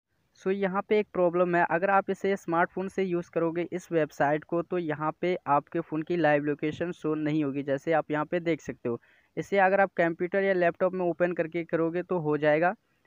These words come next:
अगर आपको इसे स्मार्टफोन से ही करना है तो इसके लिए आपको एक एप्लीकेशन डाउनलोड करना होगा जो आपको प्ले स्टोर में मिल जाएगी।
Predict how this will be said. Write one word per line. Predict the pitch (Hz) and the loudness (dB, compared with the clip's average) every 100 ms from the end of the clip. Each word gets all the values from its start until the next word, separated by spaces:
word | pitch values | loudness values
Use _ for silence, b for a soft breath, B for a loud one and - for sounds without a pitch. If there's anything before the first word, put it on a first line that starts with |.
| - | -4
अगर | 175 214 | 2 4
आपको | 208 - | 4 2
इसे | 220 - 214 | -2 0 -2
स्मार्टफोन | - 180 190 - 208 | 0 0 0 -2 -8
से | - | -4
ही | 208 226 | -4 0
करना | 190 185 185 | 0 2 2
है | 190 | 0
तो | 190 | 0
इसके | 180 - 175 | -2 -2 -4
लिए | 170 | 2
आपको | 165 - 170 | 2 2 -2
एक | 160 | -2
एप्लीकेशन | 151 165 175 180 190 185 | -4 -4 -4 -6 -4 0
डाउनलोड | 170 170 165 | 0 0 -2
करना | 156 160 160 | -2 0 -2
होगा | 165 180 | 0 0
जो | 170 156 | 0 0
आपको | 135 151 170 | 0 0 -4
प्ले | 156 151 156 | -4 -2 -2
स्टोर | 170 160 | -2 -4
में | 160 | -2
मिल | 156 147 | -2 0
जाएगी। | 156 160 180 | 2 2 0